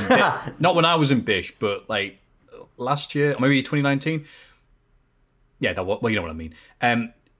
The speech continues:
Speaker 1: there was news, they come, coming up in my news feed, that there was, yeah, like, a bog standard looking pizza takeout place that was having, like, disco lights and selling alcohol. And just decided,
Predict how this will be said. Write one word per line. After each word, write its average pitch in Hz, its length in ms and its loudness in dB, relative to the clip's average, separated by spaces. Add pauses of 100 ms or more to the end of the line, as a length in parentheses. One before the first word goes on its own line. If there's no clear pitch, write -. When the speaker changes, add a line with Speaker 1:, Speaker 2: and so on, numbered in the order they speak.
(280)
Speaker 1:
there 156 100 -2
was 180 180 -2
news, 180 300 0
they 120 320 -14
come, 156 220 -6
coming 143 180 -2
up 170 100 -4
in 135 60 -2
my 110 80 -2
news 156 220 -6
feed, 92 400 -6
that 117 300 -4
there 123 140 -2
was, 117 440 -2 (220)
yeah, 226 320 0
like, 135 180 0
a 117 100 0
bog 156 260 0
standard 139 360 0
looking 123 340 -2
pizza 143 320 -4
takeout 160 460 -2
place 92 420 -8 (600)
that 151 240 -2
was 135 400 0
having, 135 360 0
like, 120 380 -6
disco 190 320 2
lights 110 480 -2 (260)
and 120 320 -4
selling 147 280 0
alcohol. 110 560 -4 (760)
And 156 140 2
just 180 140 -4
decided, 180 560 0